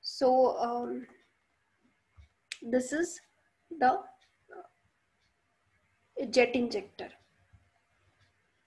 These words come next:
So this is the cap. This is the activation lever. You have to press it. Uh,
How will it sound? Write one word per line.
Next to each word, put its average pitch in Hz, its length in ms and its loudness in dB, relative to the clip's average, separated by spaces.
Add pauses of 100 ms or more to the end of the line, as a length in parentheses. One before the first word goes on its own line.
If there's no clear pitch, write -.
(300)
So - 180 -4
this 240 260 -6
is 247 140 -4
the 269 120 0
cap. 269 460 0 (380)
This 240 260 -4
is 262 140 -2
the - 80 6
activation 269 880 2
lever. 233 300 6 (120)
You 247 60 -2
have 226 200 -2
to 262 60 -8
press 247 400 -2
it. 330 220 -6 (460)
Uh, 233 260 2